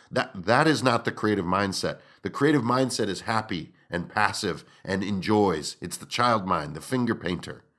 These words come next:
the beginner's mind, not the furrowed brow working at the, at the wheel, sharpening the sword. "Mm, I need to make another dungeon. Mm, grumble, grumble, grumble."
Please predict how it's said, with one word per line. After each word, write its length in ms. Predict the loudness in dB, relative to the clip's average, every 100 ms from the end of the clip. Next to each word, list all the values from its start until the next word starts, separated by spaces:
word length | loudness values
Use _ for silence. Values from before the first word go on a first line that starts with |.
| _ _ _ _ _ -10
the 80 |
beginner's 540 | -2 2 4 4 4 2
mind, 380 | 0 0 -6 -16 _ _ _ _ _ _ _ _ _ 0
not 280 | 4 4 2
the 80 | -4
furrowed 540 | 4 8 8 6 4
brow 560 | 4 6 6 4 2 -6 -10
working 520 | 2 4 4 2 0
at 180 | -2 -2
the, 260 | -2 -2 -4
at 180 | -8 -2
the 80 | 0
wheel, 420 | 4 4 4 0
sharpening 540 | 0 0 0 -4 -4
the 80 | -6
sword. 400 | -4 0 0 0
"Mm, 460 | 2 2 2 0 2
I 140 | 2
need 240 | 2 -2
to 60 | -4
make 260 | -6 -6 -6
another 300 | -4 -4 -4
dungeon. 500 | -4 -4 -6 -8 -6
Mm, 400 | -6 -6 -8 -6
grumble, 320 | -6 -4 -8
grumble, 380 | -6 -4 -4 -8
grumble." 480 | -6 -6 -6 -8